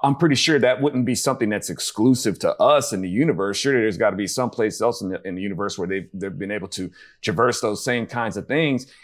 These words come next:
And also to make considerations like, you know, uh, you know, in the, in the, in the theory that, that, that Bill is, uh, uh, presenting about, uh, us being able to send out transmissions, I'm pretty sure that that's something in terms of how we send out signals is something that we've factored in,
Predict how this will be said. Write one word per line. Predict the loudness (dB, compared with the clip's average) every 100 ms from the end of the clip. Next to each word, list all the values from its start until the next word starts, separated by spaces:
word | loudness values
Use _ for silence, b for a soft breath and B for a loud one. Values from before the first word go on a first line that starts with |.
| b
And | 2
also | 4 4 0
to | 0
make | -2 -4
considerations | -4 -2 0 2 2 0 -4 -4 0
like, | 0 0
you | -2
know, | -2
uh, | 2 4 2 0
you | -2
know, |
in | -2
the, | -6 -8
in | -6
the, | -6 -4
in | -4
the | -4
theory | -2 -2 0
that, | -2 0
that, | -4 -2
that | -2 2
Bill | 2 2
is, | 2
uh, | 2 2 2
uh, | 2 0
presenting | -2 -4 0 0 0 0
about, | 2 4 4 0 B B 0
uh, | 2 4
us | 2 2
being | 0 0
able | 0
to | 0
send | -2 -2 2
out | 2 2
transmissions, | -2 -2 -2 0 0 -2 -4 -6 -4
I'm | -4 0
pretty | 0 0
sure | 0 0 2 2
that | 2 2 2 -2 b b b
that's | 2 4 2
something | 0 0 0 0 0
in | -2
terms | -2 -2 -2
of | 0
how | 2 2
we | 2 2 2 0
send | -2 0 2
out | 2 2
signals | 0 -2 0 -2 -4
is | -6 -4
something | -4 -2 -4
that | -4 -2
we've | -4 -6 0
factored | 2 2 -2 -2
in, | 0 2 0 -4